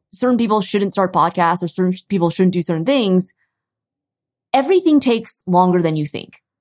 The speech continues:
This is one of my mantras, and I am on a, at least on a weekly basis reminded that everything takes longer than you think. So the reason you want to do stuff that you are good at and actually like doing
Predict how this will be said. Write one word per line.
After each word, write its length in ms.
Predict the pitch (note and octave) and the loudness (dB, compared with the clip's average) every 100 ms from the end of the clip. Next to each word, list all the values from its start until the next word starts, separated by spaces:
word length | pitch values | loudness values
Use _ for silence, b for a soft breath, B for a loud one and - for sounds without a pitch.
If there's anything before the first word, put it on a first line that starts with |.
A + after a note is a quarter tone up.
| _ - | _ -6
This 100 | A#3 | -2
is 100 | C#4 | 0
one 120 | C#4+ | 0
of 80 | A#3 | 0
my 160 | G#3 | 2
mantras, 580 | F3+ D#3+ D#3+ - - - _ | 2 0 -2 -6 -8 -14 _
and 80 | G3 | -2
I 80 | G3+ | 0
am 220 | G#3+ F#3+ _ - | -2 -6 _ -4
on 140 | A#3+ | -2
a, 80 | B3+ - | 0 0
at 140 | C4+ | 0
least 280 | E4+ F4+ - | 2 2 2
on 80 | C4+ | 0
a 40 | |
weekly 320 | A3+ A#3 A#3 | 0 0 0
basis 440 | F#3 F#3 F#3 - - | 2 2 0 -4 0
reminded 600 | F3 F3 F3+ D#3 C3 - | 2 4 2 0 -2 -2
that 140 | F#3 - | 0 2
everything 400 | G3 G#3+ G3+ F#3+ | 0 0 0 0
takes 240 | F#3 F3+ | 0 0
longer 240 | E3+ D#3 D3+ | -2 -2 -2
than 140 | A#2+ | -6
you 120 | F#2 - | -8 -12
think. 200 | - _ _ _ _ _ _ _ _ _ _ _ - | -14 _ _ _ _ _ _ _ _ _ _ _ -2
So 140 | C4+ | 2
the 100 | C4+ | 2
reason 340 | C4 D#4+ F4+ E4+ | 4 2 4 2
you 100 | A3 | 2
want 200 | A3+ A#3+ | 2 0
to 40 | |
do 240 | D3+ G#3 A#3+ | -2 -2 -2
stuff 320 | - D#3 - | 0 -2 -2
that 100 | - | 0
you 160 | F3+ | 2
are 120 | F3 D#3 | 2 0
good 200 | F#3 F#3 | 2 2
at 160 | E3+ | 2
and 80 | D#3+ | 0
actually 280 | D#3 - E3+ | -4 -4 -2
like 220 | D3+ D3 | -2 0
doing 500 | C#4+ A#3+ C#3+ D3+ | 2 2 0 -4